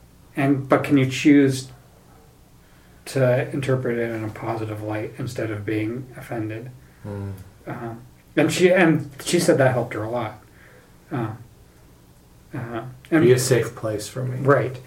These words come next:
Speaker 1: And that's really what we're working on, is she, um, yeah, she just doesn't know how to make safe space for me.
Speaker 2: Mm.
Speaker 1: Um, it's not something she ever learned how to do.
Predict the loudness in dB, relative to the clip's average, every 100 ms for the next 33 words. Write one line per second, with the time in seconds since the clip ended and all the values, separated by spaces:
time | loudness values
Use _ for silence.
0 | -18 0 4 6 6 6 6 6 2 0
1 | 0 -2 -4 -4 -4 -6 -8 -6 -2 0
2 | 2 2 2 0 -2 -10 -20 -20 -20 -20
3 | _ _ -20 -20 -20 -10 -4 -2 -2 -2
4 | -6 -8 -16 _ 0 2 2 0 0 2
5 | 4 4 2 -2 -2 -4 -4 -6 -4 -6
6 | -6 -6 -10 -10 -10 -10 -12 -14 -12 -12
7 | -14 -20 -18 -12 -10 -10 -12 -10 -6 -6
8 | -6 -12 -18 -20 _ -20 _ _ -16 2
9 | 4 4 4 2 0 0 -2 -2 -4 -6
10 | -8 -6 -6 -6